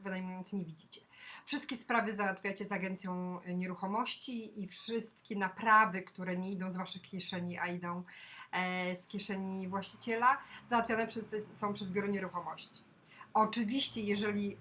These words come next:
y, wy uszkodzicie coś w tym domu i to będzie wasza wina, no to musi iść z waszej kieszeni, to jest jakby, y, naturalne i logiczne.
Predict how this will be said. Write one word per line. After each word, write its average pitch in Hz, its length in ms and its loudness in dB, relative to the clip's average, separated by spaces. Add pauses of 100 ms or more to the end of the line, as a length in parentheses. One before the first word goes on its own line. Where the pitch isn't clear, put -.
y, 202 460 0 (760)
wy 208 540 6 (340)
uszkodzicie 196 540 0
coś 202 180 -4
w - 60 -14
tym 185 180 -4
domu 170 320 0
i 190 40 -6
to 196 80 -4
będzie 202 240 2
wasza 208 360 4
wina, 202 160 0
no 208 120 -2
to 196 120 -4
musi 185 420 -8
iść 185 160 -6
z 170 80 -8
waszej 180 280 0
kieszeni, 175 480 -6
to 175 100 -8
jest 165 160 -8
jakby, 170 300 -6
y, 175 680 -6
naturalne 190 600 0
i 180 80 -2
logiczne. 175 560 -6